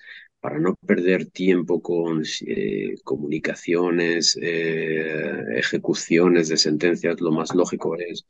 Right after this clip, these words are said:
dónde está el que no paga. Entonces, si al que se le va a entregar las mercancías está aquí en Holanda, pues es bastante útil que sea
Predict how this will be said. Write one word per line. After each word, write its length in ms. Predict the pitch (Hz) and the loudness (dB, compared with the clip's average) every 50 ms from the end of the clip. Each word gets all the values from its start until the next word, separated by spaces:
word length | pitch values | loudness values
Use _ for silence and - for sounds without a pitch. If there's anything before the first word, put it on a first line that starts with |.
| - - _ _ | -20 -20 _ _
dónde 260 | - - 101 113 - | 4 10 10 10 10
está 220 | - - - - - | 10 6 4 2 2
el 100 | - - | 2 2
que 80 | - - | 2 2
no 140 | 76 71 143 | 2 0 0
paga. 400 | - - - 58 - - - - _ _ _ - - - _ _ | -2 -2 -2 -2 -2 -4 -6 -10 _ _ _ -20 -20 -20 _ _
Entonces, 560 | 78 80 82 87 80 - 80 73 67 - - | 0 4 4 4 2 4 2 2 2 2 0
si 240 | - 80 78 78 78 | 0 2 2 2 2
al 260 | 80 76 78 76 73 | 2 0 -2 -4 -2
que 140 | 76 82 78 | -2 -2 -2
se 100 | - 82 | 0 2
le 60 | 80 | 2
va 80 | 80 87 | 4 6
a 20 | 90 | 6
entregar 260 | 90 - 101 92 90 | 6 6 6 6 6
las 140 | 90 85 92 | 4 4 2
mercancías 480 | 90 82 - 87 85 - - 87 73 73 | 0 0 2 0 -2 0 0 -2 -2 -4
está 160 | 76 - 82 | -6 -4 -4
aquí 160 | 82 - - 90 | -4 0 2 2
en 60 | 87 | 2
Holanda, 360 | 87 87 87 85 85 85 92 | 2 2 2 2 2 2 2
pues 360 | 92 - 90 87 - - - | 0 -2 -4 -4 -2 -4 -6
es 260 | 85 82 82 78 - _ | -6 -6 -8 -8 -10 _
bastante 340 | - 82 - - 82 76 85 | -8 -6 -6 -6 -2 0 0
útil 280 | 85 78 - 85 87 90 | 0 2 0 -2 -2 -2
que 100 | - 76 | -4 -4
sea 320 | - 85 85 85 82 80 | -2 -2 -2 -2 -4 -4